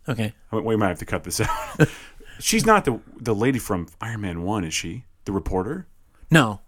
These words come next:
Speaker 2: She seems
Speaker 1: I don't think, I don't
Speaker 2: I'm
Speaker 1: totally
Speaker 2: gonna
Speaker 1: think
Speaker 2: Google
Speaker 1: so.
Speaker 2: it.
Speaker 1: I haven't, yeah. I know who you're talking about. I'm not totally sure because in that getup, I can't quite tell.
Speaker 2: I'm gonna look it up.
Speaker 1: But
Speaker 2: Keep
Speaker 1: she
Speaker 2: talking.
Speaker 1: also, at a point in time,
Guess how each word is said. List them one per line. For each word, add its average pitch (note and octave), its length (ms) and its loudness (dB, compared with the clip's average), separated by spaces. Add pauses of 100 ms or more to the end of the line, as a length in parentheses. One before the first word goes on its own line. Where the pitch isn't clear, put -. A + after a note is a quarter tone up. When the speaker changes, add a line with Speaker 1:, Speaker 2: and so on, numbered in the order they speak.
(180)
Speaker 2:
She - 280 0
seems - 200 2
Speaker 1:
I G3+ 80 10
don't C#4 200 6
think, G#3+ 240 2 (580)
I E3 100 0
don't F#3 400 8
Speaker 2:
I'm F#3+ 60 -2
Speaker 1:
totally A3 260 6
Speaker 2:
gonna F3+ 40 2
Speaker 1:
think F#3 200 2
Speaker 2:
Google G3 160 2
Speaker 1:
so. F3+ 40 2
Speaker 2:
it. E3 60 6
Speaker 1:
I F3 60 10
haven't, F#3 340 4
yeah. D3+ 320 4 (260)
I G3 100 6
know C4 160 10
who A3 60 4
you're G3 160 2
talking F3 380 4
about. B2 260 -2
I'm F3 300 0
not F3+ 320 6
totally F3 340 -2
sure C#3 440 -4 (440)
because D3 320 4
in D#3+ 180 4
that D3 200 6
getup, C#3+ 360 6
I C3 80 2
can't C3+ 260 -4
quite C#3+ 380 0
tell. C#3 440 2 (920)
Speaker 2:
I'm G#2 80 -8
gonna F#2+ 100 -6
look F2 180 -10
it F2 80 -10
up. E2 120 -12 (300)
Speaker 1:
But F#3 180 10
Speaker 2:
Keep - 40 2
Speaker 1:
she - 200 6 (140)
Speaker 2:
talking. A#3+ 40 8
Speaker 1:
also, D#3 520 6 (220)
at D#3 140 6
a D#3+ 60 8
point F3 320 0
in C#3+ 80 -4
time, D3+ 500 4